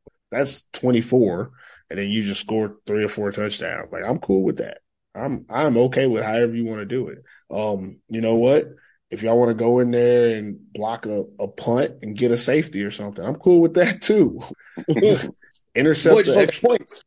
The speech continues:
Speaker 1: Yeah, intercept the extra point and take it back for two, if that's possible. I know there's some way that you can do that. I don't care how you do it. Just give me fifty.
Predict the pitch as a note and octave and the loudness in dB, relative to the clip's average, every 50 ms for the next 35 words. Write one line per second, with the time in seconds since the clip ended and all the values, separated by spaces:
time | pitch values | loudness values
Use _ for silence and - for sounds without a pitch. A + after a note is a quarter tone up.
0 | _ _ _ - - E3 C3+ A2+ G2+ - - _ _ - C3 D#3+ E3 D#3 - F3 | _ _ _ 0 0 2 2 0 -2 -8 -14 _ _ -4 0 0 0 2 2 0
1 | E3 D#3+ - C#3+ C#3 D#3 D#3+ D#3 - - C#3 B2+ C3 - D#3 D#3+ E3 C#3 G#2+ B2 | 0 0 0 -2 0 0 0 0 -2 -6 -10 -10 -8 -4 -2 -2 -2 -2 -4 -6
2 | A#2+ - C#3 D3+ D3+ C3+ B2 C#3 C#3+ C#3+ C#3 - - C3 A#2 A#2+ _ - - - | -6 -6 -4 -4 -4 -4 -4 -4 -4 -4 -6 -8 -14 -18 -18 -16 _ -12 -4 -2
3 | G#3 G3 C#3 G2+ D#2 - - _ _ _ _ - - - B2+ - - B2 C3+ C#3 | 0 0 0 -2 -6 -12 -18 _ _ _ _ -14 -12 -12 -10 -8 -4 -4 -4 -4
4 | - - - A2+ G#2 G#2+ - - - - D2+ - - - G2 A#2 A#2+ B2 A2+ A2+ | -6 -8 -8 -8 -8 -10 -12 -14 -16 -16 -16 -14 -10 -6 -4 0 2 2 2 0
5 | A2+ - - B2 A#2+ A2+ G2+ G2 G2 G2 - F#2+ E2+ F2 F2 F2+ F#2+ F#2+ F2+ F#2 | 0 -2 -2 -2 -2 -2 -2 -2 -4 -6 -10 -12 -14 -12 -10 -10 -8 -8 -6 -6
6 | F#2 - C#2 G2+ C#3+ G3+ - - F3+ D#3+ D3+ C#3+ A#2+ A2 G#2 A2+ A2 G#2+ G#2 F#2+ | -6 -6 -2 0 2 2 4 4 4 4 4 4 2 2 0 0 -2 -2 -4 -4
7 | A#2+ C3+ C3+ C3+ C#3+ B2+ A#2+ A#2+ - - A2 G#2 G2 - - | -4 -4 0 0 0 0 0 -4 -6 -8 -6 -6 -6 -8 -12